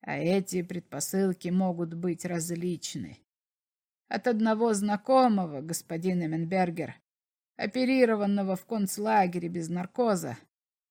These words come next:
я слышал, что люди одинаковы. Однако они делятся на мучителей и мучеников. Однако я думаю, что есть также разница между искушенными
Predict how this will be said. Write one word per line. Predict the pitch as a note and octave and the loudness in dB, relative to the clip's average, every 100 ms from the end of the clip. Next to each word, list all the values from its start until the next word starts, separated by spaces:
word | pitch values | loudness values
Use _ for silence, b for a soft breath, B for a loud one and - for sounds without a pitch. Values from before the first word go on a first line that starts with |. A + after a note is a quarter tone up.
| _ _ _ - | _ _ _ -6
я | - A3+ | -2 0
слышал, | - D4 A#3 - A#2 | 0 0 0 -2 -6
что | - F#3 | -6 -2
люди | F#3 A3 F3+ | 0 0 0
одинаковы. | E3 D#3+ E3 F#3+ F#3+ - D3 G#2 G2+ _ _ _ _ _ _ _ _ | -2 -2 -2 0 0 -2 -10 -12 -18 _ _ _ _ _ _ _ _
Однако | - A3+ A3 B3+ B3+ G3+ G#3+ | -4 -2 2 2 2 0 0
они | G3+ G3+ G#3 | 2 2 2
делятся | F#3 A3+ G#3 F#3 G3 | 2 2 2 -2 -2
на | F#3+ F#3+ | 0 2
мучителей | F#3+ F#3 B3 A3+ F#3+ F#3 F3+ E3 A#2+ - | 2 0 -2 -4 -4 -4 -2 -4 -6 -10
и | - G#3+ | -6 0
мучеников. | A#3 C4 G#3 E3 C3+ C3 - G#2 - _ _ _ _ _ _ _ _ _ _ _ | 4 4 2 -4 -6 -8 -12 -18 -20 _ _ _ _ _ _ _ _ _ _ _
Однако | - F3 F#3+ F#3+ F3 E3+ | -4 0 4 4 2 -2
я | E3+ | -2
думаю, | E3+ G3+ G3 F3 E3+ | 0 0 2 0 -4
что | - F#3 | -4 -4
есть | G3 G3 E3+ - | 0 0 -2 -4
также | F3+ D#3+ E3 G3 | -6 -4 -2 0
разница | G#3+ G3 E3 E3 D3+ - C#3 A#2+ _ _ _ _ | 4 4 4 -2 -6 -8 -10 -12 _ _ _ _
между | - A3+ G3 G#3+ | -4 -2 0 -2
искушенными | G3 - G#3+ - A#3+ A#3 G3+ F#3+ E3+ C#3 F#2+ | -2 -4 -4 -2 0 2 2 2 0 -4 -8